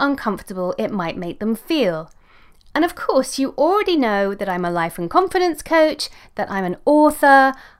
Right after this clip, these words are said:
I host this podcast, and I run the Ideal Life Club Facebook group. But while that explains what I do, it doesn't explain how I do it. And after all,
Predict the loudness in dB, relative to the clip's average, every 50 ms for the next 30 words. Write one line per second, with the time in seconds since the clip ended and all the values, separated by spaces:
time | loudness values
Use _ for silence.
0 | _ -12 -12 -6 -4 -2 -2 -2 -2 -4 -8 -8 -8 -8 -10 -8 -8 -8 -8 -6
1 | -4 0 0 2 2 0 -2 -6 -8 -4 -2 -2 -2 0 -2 -2 -4 -4 -4 -4
2 | -6 -8 -4 -2 0 0 0 -2 -4 -4 -4 -4 -4 -6 -6 -6 -10 -10 -6 -6
3 | -6 -6 -2 -2 0 0 0 -2 -4 -8 -8 -8 -8 -12 -16 -14 -14 -16 -18 _
4 | _ _ -20 _ -20 _ _ _ _ _ _ _ _ 2 2 2 4 4 4 4
5 | 4 2 2 0 0 0 -8 -10 -8 -4 -4 -2 -2 -2 -2 -4 -6 -8 -12 -12
6 | -10 0 0 2 2 2 -2 -6 -10 -10 -10 -8 -8 -8 -8 -8 -8 -10 -12 -12
7 | -14 -16 -20 -20 _ _ _ -6 -6 -6 -2 -4 -4 -2 -2 -2 -2 -4 -6 -8
8 | -10 -8 -6 -4 -4 -4 -4 -4 -6 -8 -12 -8 -4 -4 -2 -2 -2 -4 -4 -6
9 | -8 -8 -6 -6 -6 -4 -4 -6 -4 -4 -4 -4 -6 -8 -12 -18 -20 -20 _ -20
10 | -20 -20 -20 -20 -20 -20 -20 -4 -2 0 2 2 2 0 0 -2 -2 -2 0 0
11 | 0 0 -2 -6 -8